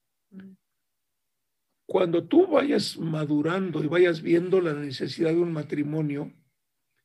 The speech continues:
Speaker 2: te vas a dar cuenta que el problema que cruzamos los varones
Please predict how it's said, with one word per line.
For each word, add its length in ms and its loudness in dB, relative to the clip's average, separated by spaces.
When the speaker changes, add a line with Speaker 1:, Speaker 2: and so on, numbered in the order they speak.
Speaker 2:
te 80 -6
vas 180 0
a 60 4
dar 160 0
cuenta 500 0
que 100 -10
el 140 -6
problema 640 0
que 140 -4
cruzamos 600 -4
los 180 -2
varones 880 -6